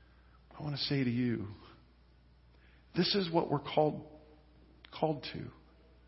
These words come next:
We are not called to be a people of fear, because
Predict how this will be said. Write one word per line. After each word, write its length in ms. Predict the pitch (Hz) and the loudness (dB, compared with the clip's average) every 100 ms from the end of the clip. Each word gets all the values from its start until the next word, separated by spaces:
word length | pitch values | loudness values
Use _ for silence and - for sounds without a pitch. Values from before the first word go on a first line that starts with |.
| - - - - - - - - - | -20 -20 -20 -20 -20 -20 -20 -20 0
We 120 | 147 | 6
are 80 | 202 | 8
not 260 | 185 185 - | 8 6 2
called 400 | - 175 165 127 | 4 6 6 2
to 60 | |
be 120 | 123 135 | 2 2
a 40 | |
people 380 | 127 139 135 131 | 2 0 0 -4
of 40 | - - | -6 -6
fear, 380 | 101 90 110 120 - - - - - - - - - | -6 -6 -10 -16 -20 -20 -20 -20 -20 -20 -20 -20 -6
because 260 | 139 139 | -2 0